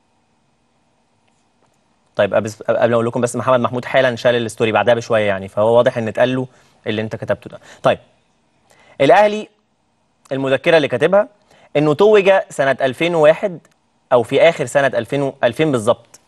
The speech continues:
رسميا من جانب الكاف في حفلة رسمية بهذا اللقب. تاني حاجة، إنه الأهلي في ألفين وتلاتة قام بتوثيق العلامة التجارية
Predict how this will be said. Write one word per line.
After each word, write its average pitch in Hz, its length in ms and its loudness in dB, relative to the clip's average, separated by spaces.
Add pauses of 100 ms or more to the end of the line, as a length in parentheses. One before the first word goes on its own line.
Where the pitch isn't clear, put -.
رسميا 135 460 2
من 107 200 -4
جانب 131 200 2
الكاف 120 340 -2
في 117 140 -10
حفلة 139 320 -2
رسمية 139 420 0
بهذا 120 420 2
اللقب. 135 400 0 (840)
تاني 160 160 2
حاجة، 147 320 -2 (480)
إنه 170 220 0
الأهلي 180 320 0
في 156 160 0
ألفين 170 180 -4
وتلاتة 156 400 0
قام 160 300 2
بتوثيق 135 460 -4
العلامة 131 460 2
التجارية 120 680 0